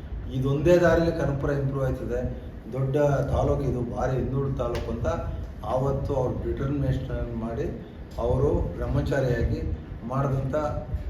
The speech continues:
ಆ, ಸೇವೆ ಎಲ್ಲ ಗೊತ್ತಿದೆ. ಅದಕ್ಕೆಲ್ಲ ಸೇರಿ ನಾವು ಒಂದು ಅರ್ಧ ಗಂಟೆ ಡಾಕ್ಯುಮೆಂಟ್ರಿ ಮಾಡಿದ್ದೀವಿ. ಅದನ್ನು ಕೂಡ ನೀವೆಲ್ಲ ನೋಡ್ತೀರಾ. ಅದೆಲ್ಲ ಡಾಕ್ಯುಮೆಂಟ್ರಿಯನ್ನು ಅಲ್ಲೇ ಬಿಡುಗಡೆ ಮಾಡಿ ಅಲ್ಲೇ ಡಿಸ್‌ಪ್ಲೇ ಮಾಡ್ತೀವಿ. ಅದಾದ ನಂತರ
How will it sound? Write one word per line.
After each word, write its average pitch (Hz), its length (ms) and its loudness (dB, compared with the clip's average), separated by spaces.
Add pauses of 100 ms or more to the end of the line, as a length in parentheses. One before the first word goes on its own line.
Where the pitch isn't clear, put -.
(120)
ಆ, 120 160 -2
ಸೇವೆ 131 420 0
ಎಲ್ಲ 113 180 -4
ಗೊತ್ತಿದೆ. 113 420 0
ಅದಕ್ಕೆಲ್ಲ 151 800 2
ಸೇರಿ 147 180 4
ನಾವು 143 300 -4
ಒಂದು 147 160 -4
ಅರ್ಧ 123 220 -4
ಗಂಟೆ 131 320 -2
ಡಾಕ್ಯುಮೆಂಟ್ರಿ - 680 -2
ಮಾಡಿದ್ದೀವಿ. - 520 -6 (440)
ಅದನ್ನು 165 300 0
ಕೂಡ 139 420 0
ನೀವೆಲ್ಲ 135 500 0
ನೋಡ್ತೀರಾ. 123 440 -2
ಅದೆಲ್ಲ 120 420 -4 (640)
ಡಾಕ್ಯುಮೆಂಟ್ರಿಯನ್ನು 127 1160 -2
ಅಲ್ಲೇ 139 160 0
ಬಿಡುಗಡೆ 135 400 2
ಮಾಡಿ 123 380 0
ಅಲ್ಲೇ 117 220 -2
ಡಿಸ್‌ಪ್ಲೇ - 320 0
ಮಾಡ್ತೀವಿ. - 520 -6 (460)
ಅದಾದ 147 260 4
ನಂತರ 131 460 -2